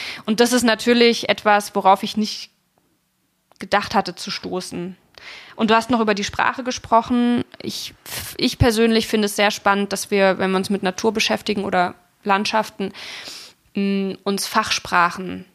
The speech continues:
neu erschließen können. Also sowohl aus der Biologie zum Beispiel, als auch aus der Geologie, wenn wir über Untergrund sprechen. Und das ist für die Literatur natürlich Gold wert. Also mit Fachsprachen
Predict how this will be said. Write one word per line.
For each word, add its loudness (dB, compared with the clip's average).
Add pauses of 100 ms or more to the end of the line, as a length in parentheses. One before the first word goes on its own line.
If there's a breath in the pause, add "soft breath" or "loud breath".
(320)
neu 2
erschließen -2
können. -4
Also -2
sowohl 0
aus -2
der -2
Biologie 2
zum 0
Beispiel, 2
als -2
auch -6
aus -8
der -6
Geologie, 4
wenn 4
wir 4
über 2
Untergrund 0
sprechen. -4
Und -2
das -6
ist -2
für -6
die -4
Literatur 0
natürlich 0
Gold 2
wert. -6
Also -6
mit -6
Fachsprachen -4